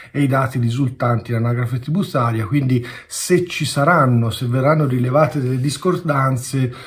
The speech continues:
l'istanza verrà scartata, quindi non ci sarà alcuna erogazione e dovremmo procedere alla correzione quando possibile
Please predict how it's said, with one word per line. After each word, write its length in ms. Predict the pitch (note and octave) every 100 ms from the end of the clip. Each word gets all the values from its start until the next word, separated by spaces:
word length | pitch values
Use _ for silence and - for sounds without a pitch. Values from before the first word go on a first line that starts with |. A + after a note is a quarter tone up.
| -
l'istanza 640 | - C#3+ C#3 - F#3 F3 D3
verrà 300 | B2 A#2+ B2
scartata, 1040 | - D3+ D3 - B2+ G#2 G#2+ - E3+ F#3
quindi 300 | A#2+ C3 A#2+
non 200 | A#2 B2+
ci 160 | A2 C3
sarà 240 | A#2 B2
alcuna 460 | C3+ G#2+ - D#3+ C#3
erogazione 920 | A#2 A#2+ F3+ F3+ - B2+ A#2 B2 E3+ E3+ - -
e 260 | - D#3+ C#3
dovremmo 800 | C3+ C#3+ D3+ F3+ E3+ A#2+ A#2+ A#2 A2
procedere 760 | - C3+ B2 D3+ D3+ B2+ A#2+ A#2+
alla 200 | B2 A#2+
correzione 840 | - B2+ B2 A#2+ - B3 D#3 B2
quando 300 | B2+ C3+ C3
possibile 800 | A#2 A#2+ - A#3+ A3 B2 A#2 A2